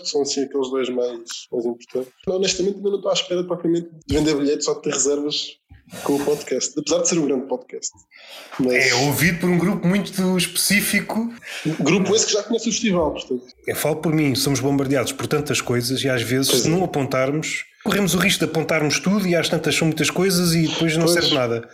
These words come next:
Speaker 1: Pois.
Speaker 2: <laughs> Não, não
Speaker 1: Estamos
Speaker 2: sei.
Speaker 1: concent-,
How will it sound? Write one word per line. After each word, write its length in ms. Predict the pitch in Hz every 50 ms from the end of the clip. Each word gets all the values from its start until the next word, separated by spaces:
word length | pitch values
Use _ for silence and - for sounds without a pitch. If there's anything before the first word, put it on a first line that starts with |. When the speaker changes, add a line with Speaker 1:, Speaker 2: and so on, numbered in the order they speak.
| - - - - - - - - - 107 127 - - -
Speaker 1:
Pois. 340 | - 147 135 - - - - - - -
Speaker 2:
<laughs> 160 | - - -
Não, 160 | 147 160 139
não 80 | 127 -
Speaker 1:
Estamos 300 | 156 151 - - 165 160
Speaker 2:
sei. 80 | 156 -
Speaker 1:
concent-, 380 | - 233 - - 165 151 147 -